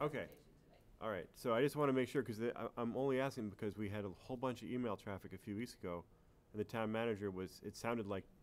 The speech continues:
Speaker 1: didn't want, didn't wanna do this anywhere in the town, which is perfectly fine for him to say, but I'm, that's different than what that says, which is Reading asked that solar canopy parking lots, you know, would be, would be considered. It's what it says. So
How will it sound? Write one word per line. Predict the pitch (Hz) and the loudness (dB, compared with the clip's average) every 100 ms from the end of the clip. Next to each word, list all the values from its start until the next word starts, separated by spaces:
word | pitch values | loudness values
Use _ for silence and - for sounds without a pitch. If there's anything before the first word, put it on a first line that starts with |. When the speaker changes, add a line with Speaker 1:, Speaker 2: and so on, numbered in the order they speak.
| - - | -20 -8
Speaker 1:
didn't | 110 107 | -4 0
want, | 101 98 - | 0 0 -4
didn't | 110 110 | -4 -2
wanna | 101 95 | -2 -2
do | 95 | -2
this | 92 - | -6 -6
anywhere | 104 107 98 90 | -4 -2 -2 -2
in | |
the | 87 | -6
town, | - 92 87 | -8 -8 -6
which | 92 - | -8 -10
is | 92 - | -14 -12
perfectly | 110 104 - - | -10 -8 -8 -8
fine | - 101 95 | -4 -4 -4
for | 101 | -6
him | |
to | 87 | -8
say, | - 120 | -2 0
but | 85 90 | 0 -2
I'm, | 92 - - - - - | -4 -8 -20 -20 -10 -2
that's | 107 107 | -2 0
different | - 113 107 | 0 0 0
than | 98 | 0
what | 95 95 | 0 0
that | 107 110 | 0 -2
says, | - 101 92 - | -2 -2 -2 -6
which | 92 - | -8 -6
is | 95 87 - - - | -8 -8 -18 -20 -6
Reading | 104 107 101 | 0 2 2
asked | 101 104 - - | 0 -4 -4 -8
that | 98 | -8
solar | - 101 90 | -4 -4 -4
canopy | - 98 92 95 | -4 -6 -8 -10
parking | 95 90 | -10 -8
lots, | 90 85 - - - - - - | -6 -8 -12 -20 -20 -20 -20 -8
you | |
know, | 95 90 | -6 -4
would | 90 85 | -6 -6
be, | 92 87 - - - - - - - | -6 -6 -10 -20 -20 -20 -20 -20 -10
would | 107 90 | -6 -6
be | 90 85 - - - - - - | -6 -10 -14 -20 -20 -20 -20 -18
considered. | - 101 135 82 - - | -14 -6 -6 -6 -10 -16
It's | - | -8
what | 104 | -8
it | 92 | -6
says. | - 69 - | -8 -10 -8
So | - 95 | -6 -6